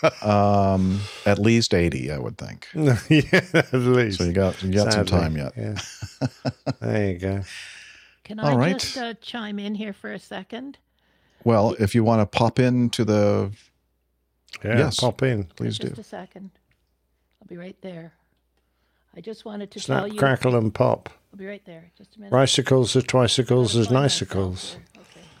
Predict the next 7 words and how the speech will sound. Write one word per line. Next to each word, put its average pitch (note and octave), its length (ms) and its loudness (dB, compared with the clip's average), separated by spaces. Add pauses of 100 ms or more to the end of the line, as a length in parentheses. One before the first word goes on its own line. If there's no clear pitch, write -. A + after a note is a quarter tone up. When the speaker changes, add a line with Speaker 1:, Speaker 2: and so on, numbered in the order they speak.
(880)
Speaker 3:
Okay. A2+ 140 -2
Speaker 1:
<laughs> - 200 -20 (100)
Find D3+ 220 2
yourself, F2 340 0
Liz. F#2 260 0
Find C3+ 240 4
yourself. E2 480 -2